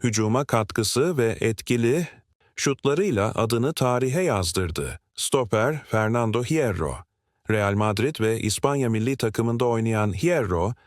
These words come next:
tam yüz altmış üç gol kaydetti. Penaltılar, kafa goller ve uzaktan şutlar onun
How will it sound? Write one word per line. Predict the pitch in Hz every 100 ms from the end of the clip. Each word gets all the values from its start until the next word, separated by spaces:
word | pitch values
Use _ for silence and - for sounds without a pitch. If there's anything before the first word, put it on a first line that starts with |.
| _ -
tam | 117 151
yüz | 131 107
altmış | 90 - 135 -
üç | - 180
gol | - 123
kaydetti. | 107 98 90 85 78 - 71 76 _ _ _ _
Penaltılar, | 113 110 98 101 101 110 143
kafa | - 104 113
goller | 113 107 104 107 143
ve | 113 107
uzaktan | 104 123 131 - 180
şutlar | 165 120 - 92 98 123 -
onun | 110 131 143